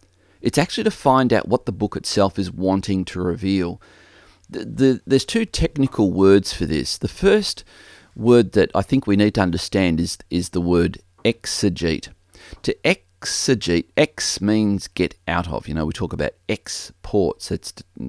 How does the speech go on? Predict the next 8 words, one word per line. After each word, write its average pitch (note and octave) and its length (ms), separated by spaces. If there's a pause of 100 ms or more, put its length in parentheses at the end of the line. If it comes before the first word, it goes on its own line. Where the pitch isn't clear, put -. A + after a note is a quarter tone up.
(140)
send G2+ 320
your F2+ 60
goods F2+ 320
out G2+ 160
of F2+ 80
the - 80
country. G2+ 440 (600)
To B2+ 180